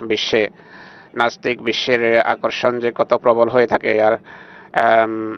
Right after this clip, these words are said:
তা, তা জানা ছিল না। তাই স্কুল থেকে আরম্ভ করে বিশ্ববিদ্যালয় পর্যন্ত বিস্তৃত থাকে। আহ, মিথ্যা, আহ, প্রতিশ্রুতি এবং মিথ্যা, আম, আকর্ষণ,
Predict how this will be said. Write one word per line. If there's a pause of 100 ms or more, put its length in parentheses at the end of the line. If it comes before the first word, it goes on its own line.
(140)
তা, (100)
তা
জানা
ছিল
না।
তাই
স্কুল
থেকে
আরম্ভ
করে
বিশ্ববিদ্যালয়
পর্যন্ত
বিস্তৃত
থাকে।
আহ, (380)
মিথ্যা,
আহ,
প্রতিশ্রুতি
এবং
মিথ্যা, (460)
আম, (640)
আকর্ষণ,